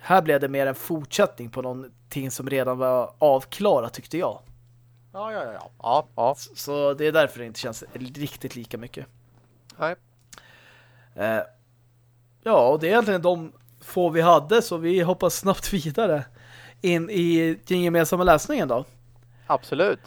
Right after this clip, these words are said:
Speaker 1: Som är Black Panther, A Nation Under Our Feet, volym ett. Som samlar Black Panther f-, eh, från tvåtusen sexton, nummer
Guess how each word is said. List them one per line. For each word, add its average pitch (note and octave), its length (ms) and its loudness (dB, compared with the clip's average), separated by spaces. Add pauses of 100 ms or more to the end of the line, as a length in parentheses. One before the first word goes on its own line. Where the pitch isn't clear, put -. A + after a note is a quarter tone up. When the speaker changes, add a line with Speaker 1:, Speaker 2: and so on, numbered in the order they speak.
(140)
Speaker 1:
Som F3+ 180 -2
är E3 100 6
Black F3 440 4
Panther, A#3 640 6
A E3+ 120 2
Nation G3+ 640 2
Under E3+ 600 2
Our F3 200 4
Feet, E3+ 640 -4
volym C#3+ 260 -4
ett. E3+ 380 -2 (220)
Som F3+ 320 4
samlar E3 520 8
Black D#3+ 240 2
Panther F#3+ 380 2
f-, - 360 -10
eh, C3+ 320 0 (380)
från E3 220 -4
tvåtusen - 440 -4
sexton, G3 380 0
nummer D#3 320 0